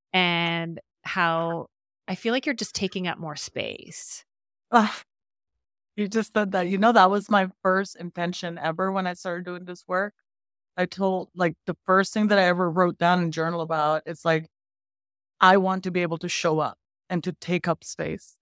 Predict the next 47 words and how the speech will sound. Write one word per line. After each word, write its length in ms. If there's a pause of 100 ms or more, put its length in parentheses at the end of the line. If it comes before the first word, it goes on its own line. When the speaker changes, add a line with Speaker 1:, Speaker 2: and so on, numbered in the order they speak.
Speaker 2:
And 280
so 160
Speaker 1:
Yeah. 200
Speaker 2:
you 80
saying 380
that 160
is, 140
like, 160
a 120
really 420
big 340
full 140
circle 380
moment 360
for 120
me, 260
Dawn. 260
Speaker 1:
Oh, 140
I 120
Speaker 2:
Thank 60
you 60
Speaker 1:
love 220
Speaker 2:
so 100
Speaker 1:
that. 200
Speaker 2:
much. 180
Speaker 1:
Well, 100
Yara, 300
thank 240
you 80
so 120
much 200
for 100
coming 300
and 100
sharing 400
with 180
us 200
today. 480
It's 160
always 280
an 80
honor 280
to 100
be 180
in 100
your 100
company. 640